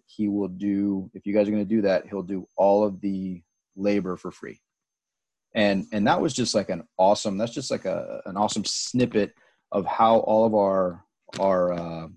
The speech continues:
which, by the way, we would never let him do. I wanna be absolutely clear on that. But, um, you know, we, uh, we were just so in alignment with our whys and, and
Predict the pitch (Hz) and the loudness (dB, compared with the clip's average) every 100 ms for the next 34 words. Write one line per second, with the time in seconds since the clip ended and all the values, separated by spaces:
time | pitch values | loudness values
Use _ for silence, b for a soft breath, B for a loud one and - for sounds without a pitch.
0 | _ - 101 - 101 101 101 101 95 92 | _ -8 -8 0 2 2 2 0 -2 -6
1 | 92 90 95 95 92 90 92 95 110 95 | -8 -6 -2 -2 -2 -4 -4 -4 -6 -10
2 | 92 95 92 - 98 95 107 90 87 90 | -8 -4 -6 -6 -12 -10 -8 -8 -6 -8
3 | - b b _ 135 127 110 - 107 104 | -10 b b _ 6 6 6 2 2 4
4 | 98 95 90 85 _ _ _ _ - 101 | 4 2 -2 -8 _ _ _ _ -6 -4
5 | 98 101 117 113 104 101 95 92 - _ | 0 6 8 8 6 4 4 2 -4 _
6 | _ _ 113 113 107 101 127 - - - | _ _ 0 4 4 4 0 0 -2 0
7 | 135 127 131 131 120 98 95 98 101 113 | 6 8 8 6 4 2 -2 0 2 4
8 | 98 90 87 _ _ _ 110 101 92 - | 2 -4 -12 _ _ _ -6 -4 -4 -4
9 | 98 87 85 90 95 110 101 90 90 87 | -2 0 -2 -2 0 2 2 0 -4 -8
10 | 92 90 87 87 - 90 87 | -12 -12 -12 -14 -18 -16 -16